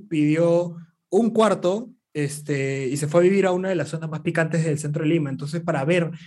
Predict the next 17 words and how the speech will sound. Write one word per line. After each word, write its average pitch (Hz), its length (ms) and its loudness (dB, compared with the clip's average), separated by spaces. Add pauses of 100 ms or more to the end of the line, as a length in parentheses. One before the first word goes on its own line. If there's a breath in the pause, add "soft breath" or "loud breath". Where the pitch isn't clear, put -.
(160 loud breath)
más 151 240 -2
o 156 80 2
menos 151 200 2
cómo 156 180 2
era 160 80 2
el 151 80 2
ambiente, 147 480 2
cómo 160 240 -4
se 160 100 0
desarrollaba, 151 540 -2
y 147 60 -4
esas 220 180 -4
cosas 233 260 -2
son, 247 220 -4 (380 loud breath)
son 220 260 0
como 254 160 2
que 135 220 -4